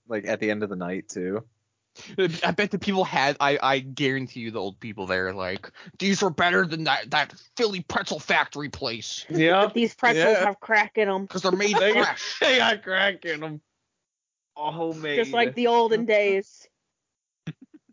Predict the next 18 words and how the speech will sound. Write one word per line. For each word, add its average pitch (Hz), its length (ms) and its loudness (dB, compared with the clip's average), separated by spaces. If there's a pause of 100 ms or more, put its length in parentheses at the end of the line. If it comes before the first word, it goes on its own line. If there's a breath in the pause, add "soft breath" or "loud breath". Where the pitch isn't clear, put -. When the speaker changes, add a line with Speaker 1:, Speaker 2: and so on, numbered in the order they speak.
(120)
Speaker 1:
Just 151 180 2
like 143 140 2
the 117 80 2
Speaker 3:
Oh. 113 60 2
Speaker 1:
olden 104 220 -4
days 98 280 -4
with 104 100 -10
Coca-Cola. 104 680 -2 (760)
Speaker 3:
Oh, 151 480 0
yummy. 117 480 0 (480 loud breath)
Speaker 1:
Wasn't 254 220 -2
it - 80 -8
proven 123 420 -2
that, 104 200 0
like, 92 200 -4
that's 90 240 -2
not 107 160 -2
true? 95 320 -6